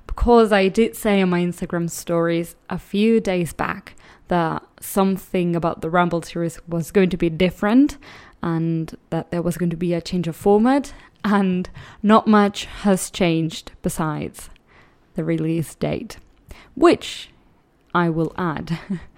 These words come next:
<laughs> is going to stay on Sundays from now on. I believe that for my schedule, this is going to be the best option.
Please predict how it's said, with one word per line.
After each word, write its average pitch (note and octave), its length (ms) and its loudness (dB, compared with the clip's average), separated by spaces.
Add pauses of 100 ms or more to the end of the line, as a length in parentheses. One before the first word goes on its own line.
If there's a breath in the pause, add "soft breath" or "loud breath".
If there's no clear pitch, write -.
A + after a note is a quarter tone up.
<laughs> - 480 -20
is G#3+ 100 4
going G#3 200 4
to G3 100 -4
stay F#3 220 -2
on F3+ 120 -2
Sundays E3+ 380 -2
from F#3 140 -6
now E3+ 180 0
on. F#3+ 340 0
I F3+ 220 -2
believe F3 540 -4 (100)
that D#3+ 300 -8 (720)
for - 540 -2
my F#3+ 140 -2
schedule, F3 580 -4
this F3 180 -4
is D3+ 80 -8
going E3+ 160 -4
to E3 80 -8
be E3 160 -4
the D#3 80 -2
best D#3 560 -8
option. A#3 580 -4